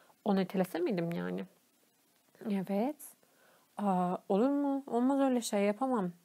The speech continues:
dedi genç adam. "Ama ne yaptığımı söyleyebilirim." "Ne yaptın?" "Yanımda sen varmışsın gibi yaptım." Sybil birden diz çöküp eğildi ve kumu elleriyle kazmaya başladı.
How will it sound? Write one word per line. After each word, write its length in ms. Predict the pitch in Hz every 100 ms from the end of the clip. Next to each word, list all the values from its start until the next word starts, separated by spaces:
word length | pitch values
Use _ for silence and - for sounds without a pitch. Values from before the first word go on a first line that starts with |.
| -
dedi 180 | 196 185
genç 280 | 185 202 190
adam. 220 | 190 202 - _ - - _
"Ama 160 | 339 -
ne 100 | 254
yaptığımı 420 | 226 190 - 277
söyleyebilirim." 760 | - 214 185 208 233 196 180 180 - _ _ -
"Ne 100 | 269
yaptın?" 480 | 254 190 - 285 339 - _ _ _ - _ _
"Yanımda 280 | 196 190 285
sen 340 | - 254 247
varmışsın 520 | 214 196 175 - 196
gibi 160 | 180 180
yaptım." 420 | - - - 202 - _ _ _ _ -
Sybil 300 | - 196 190
birden 340 | 254 233 196 190
diz 180 | 240 -
çöküp 300 | 185 190 -
eğildi 440 | 196 202 185 285
ve 80 | 320
kumu 280 | - 226 254
elleriyle 480 | 233 226 226 226
kazmaya 420 | 226 220 214 208 196
başladı. 400 | 185 - 185